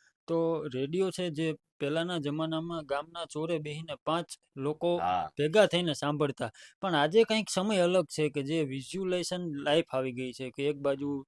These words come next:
Speaker 1: ટી વી એન્કર હાલતા હોય, બીજી બાજુ એના વિઝ્યુઅલ આવતા હોય, તો એમાં લોકો સમજી જાય છે કે આ ઘટના બની હતી, એના વીડિયો સાથે ચાલતા હોય.
Speaker 2: હા.
Speaker 1: પણ રેડિયોમાં તો એવું છે કે એમાં તમારે ખાલી બોલીને જ સમજાવવાનું છે.
Speaker 2: હા, હા,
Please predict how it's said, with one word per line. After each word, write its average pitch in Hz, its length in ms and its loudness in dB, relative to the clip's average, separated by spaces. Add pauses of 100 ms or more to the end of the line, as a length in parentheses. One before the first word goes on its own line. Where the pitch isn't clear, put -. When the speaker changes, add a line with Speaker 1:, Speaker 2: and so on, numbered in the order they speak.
Speaker 1:
ટી 143 120 -2
વી 139 100 -2
એન્કર 135 340 -4
હાલતા 131 280 -2
હોય, 139 180 -4
બીજી 127 240 -10
બાજુ 131 300 -8
એના 131 320 -14
વિઝ્યુઅલ 135 420 -6
આવતા 139 260 -2
હોય, 139 180 -2 (440)
તો 165 60 -2
એમાં 202 300 0
લોકો 214 320 6
સમજી 220 420 4
જાય 208 220 6
છે 220 160 2
કે 226 160 0
આ 185 260 6
ઘટના 175 420 0
બની 165 300 0
હતી, 165 140 -4
એના 156 180 -2
વીડિયો 151 360 2
સાથે 165 340 0
ચાલતા 135 320 -2
હોય. 147 100 -2
Speaker 2:
હા. 190 180 -6
Speaker 1:
પણ 185 100 0
રેડિયોમાં 196 560 2
તો 202 120 -2
એવું 202 220 2
છે 170 180 0
કે 170 120 -4
એમાં 180 300 0
તમારે 180 340 -2
ખાલી 175 220 -4
બોલીને 170 480 0
જ 147 60 -8
સમજાવવાનું 127 600 -6
છે. - 140 -10
Speaker 2:
હા, - 80 -12
હા, - 240 -16